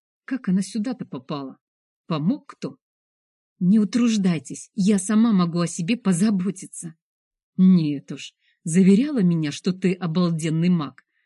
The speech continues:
вот и продемонстрируешь. Я не хочу в вашу академию. А в тюрьму? Знаешь, что там с тобой будет? Вы не можете меня арестовать, я ничего не сделала.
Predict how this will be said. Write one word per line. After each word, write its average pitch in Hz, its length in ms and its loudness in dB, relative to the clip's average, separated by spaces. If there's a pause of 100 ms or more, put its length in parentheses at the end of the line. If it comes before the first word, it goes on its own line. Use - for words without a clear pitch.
вот 381 200 -6
и 294 40 -8
продемонстрируешь. 170 1200 0 (540)
Я 185 420 2 (120)
не 240 120 4
хочу 220 440 -2
в 208 60 -2
вашу 196 300 -2
академию. 202 720 -2 (760)
А 196 80 -4
в - 80 -8
тюрьму? 170 540 0 (400)
Знаешь, 190 460 2
что - 220 -12
там 175 200 -4
с - 100 -10
тобой 160 280 -4
будет? 143 460 -10 (680)
Вы 190 180 2
не 208 120 8
можете 190 400 2
меня 175 260 2
арестовать, 165 680 -4 (260)
я 196 200 4
ничего 190 420 2
не 208 140 6
сделала. 180 600 -2